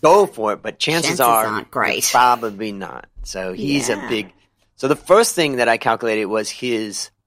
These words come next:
Speaker 1: um, his success ratio. And that's just
Speaker 2: Mm.
Speaker 1: saying, okay, in, in, in any one year, did he perform better than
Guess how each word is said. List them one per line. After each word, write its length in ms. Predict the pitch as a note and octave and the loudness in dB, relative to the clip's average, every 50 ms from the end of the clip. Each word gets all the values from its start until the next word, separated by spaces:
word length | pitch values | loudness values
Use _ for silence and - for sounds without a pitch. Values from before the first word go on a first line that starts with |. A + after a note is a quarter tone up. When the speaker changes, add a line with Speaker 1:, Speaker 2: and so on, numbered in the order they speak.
| _ _ | _ _
Speaker 1:
um, 460 | G#2 G2+ G2 G2 F#2+ F#2+ F#2 F#2 F2+ _ _ _ _ _ _ _ _ _ _ _ _ _ _ _ | -6 -4 -4 -4 -4 -6 -10 -12 -16 _ _ _ _ _ _ _ _ _ _ _ _ _ _ _
his 180 | - C3 - | -2 -2 -2
success 440 | - C3+ - - - C3+ B2+ - - | -2 -2 0 2 2 2 2 0 -4
ratio. 480 | G#2+ F#2+ F2+ - - - - C#2+ C#2 - _ _ - | -6 -6 -6 -6 -8 -10 -10 -14 -16 -20 _ _ -14
And 120 | G#2+ A2 | -4 -2
that's 200 | C3+ C#3+ C#3 - | 0 0 0 -2
just 160 | - A#2 E3+ | -4 -6 -6
Speaker 2:
Mm. 40 | D#3+ | -6
Speaker 1:
saying, 240 | B2 G#2+ A2 A2+ - | -6 -6 -6 -4 -4
okay, 400 | D#3 F3+ - A#2+ G#2 G#2+ A#2 - _ _ _ _ _ _ _ _ _ _ - | -4 -2 0 0 0 0 -2 -4 _ _ _ _ _ _ _ _ _ _ -4
in, 280 | C3+ C#3 C#3 C3 A2+ - _ _ - | -4 -2 -4 -4 -8 -12 _ _ -4
in, 320 | C3 B2+ B2+ B2 A#2 - _ _ - | -2 -2 -2 -4 -6 -8 _ _ -4
in 140 | C3+ B2 C3 | -2 0 2
any 180 | D3 F3 F#3 F3 | 2 2 2 2
one 340 | D#3 C3 B2+ B2+ B2+ A#2+ | 2 2 2 2 0 -2
year, 500 | A2 G2 A2 A2+ G#2 F#2 E2+ E2 E2+ F2 _ _ _ _ _ _ - | -6 -4 -4 -2 -2 -2 -4 -6 -8 -14 _ _ _ _ _ _ -6
did 160 | A#2+ A2+ A2 | -6 -6 -4
he 600 | G#2 - - - F3+ G3+ G3+ G3+ G3+ G3+ F#3+ E3+ - | -6 -12 -10 -6 -2 0 0 0 0 -2 -4 -4 -6
perform 400 | - - - - B2+ B2 B2 G#2+ | -8 -8 -4 -2 -2 -2 0 2
better 400 | A#2+ A2 G2 G2+ G#2 G2 F#2 - _ _ _ _ | 2 2 2 2 0 -4 -4 -8 _ _ _ _
than 580 | F2 F2+ F#2 A#2 G#2+ G#2 G2+ G2+ F#2+ F#2+ G2 | _ _ -2 -2 -2 0 -2 -4 -6 -6 -8